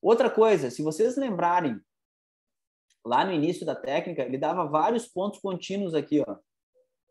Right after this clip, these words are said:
Agora vejam que ele dá ainda bastante ponto, mas ele dá vários pontos separados,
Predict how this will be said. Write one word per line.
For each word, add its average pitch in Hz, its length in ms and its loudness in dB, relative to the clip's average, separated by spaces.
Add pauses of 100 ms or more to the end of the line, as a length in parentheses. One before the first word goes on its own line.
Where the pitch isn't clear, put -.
Agora 160 300 0
vejam 214 320 4
que 214 180 0
ele 196 140 -4
dá 151 480 0
ainda 208 340 -2
bastante 202 640 -2
ponto, 208 420 -4
mas 170 180 -6
ele 170 120 -4
dá 175 180 -8
vários 165 460 -4
pontos 180 680 -8 (440)
separados, 190 1080 0